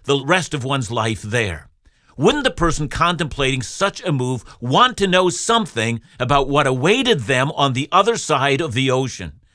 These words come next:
I mean, what language do they speak? What customs do they observe? What kind of houses do they live in? How are relationships maintained? I mean, what's the cost of living? What jobs are in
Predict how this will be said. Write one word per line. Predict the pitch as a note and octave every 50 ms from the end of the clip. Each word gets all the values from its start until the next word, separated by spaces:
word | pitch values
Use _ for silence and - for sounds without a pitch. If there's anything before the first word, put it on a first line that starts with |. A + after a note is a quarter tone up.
| _ _ -
I |
mean, | - C4 B3+ B3
what | B3+ B3 G#3
language | F#3 G3 G#3 A#3 A3+ G#3 F#3+ F#3+ C#3+ A2+
do | A#2+ C#3+ C#3+
they | C3 D3+ D3+ C#3+
speak? | B2 - - G#3+ G3+ D#3+ -
What | A#2+ B2+ A#2+ - - _ _ _ _ _
customs | - - C#3+ B2+ - - D#3 D3+ C3+
do | G#2 C#3+ D3+
they | C#3 D#3+ D#3+
observe? | D#3 D3+ C3 G#2+ - A3+ B3 G#3 D3 A2+
What | B2 C#3+ C3+ - - _ _ _
kind | - - G3+ B3 B3+
of | A3+
houses | F#3 F3+ A3 A#3 B3 A3+ G3 G3 C#3+
do | C#3 F#3+ F#3
they | F3 F#3 F3+
live | F3 F3 F#3+ F#3 C3
in? | A2+ G2+ E2+ D2 C2+ - _ _ _ _
How | - - B2 C3
are | C#3+ D3+
relationships | D3 D3 D#3 E3+ F3 D#3 - B2+ A2+ - - G#2+ - -
maintained? | A2+ A2 G#2 G2+ F#2+ F2+ - A#2+ A2 F2+ D#2 D#2 - - - _ _ _ _
I | -
mean, | C#3 D3 C#3+
what's | D#3+ D#3 -
the | D3+ D3
cost | - - D3+ D3 D3 D3 - -
of | D3 B2+ A#2+
living? | D3 D#3+ C3+ B2+ A#2
What | A#2 D3 D3+ B2+
jobs | - - D#3 D#3 D#3 E3+ C#3+ A#2+
are | - - C#3+ C3
in | B2+ A#2+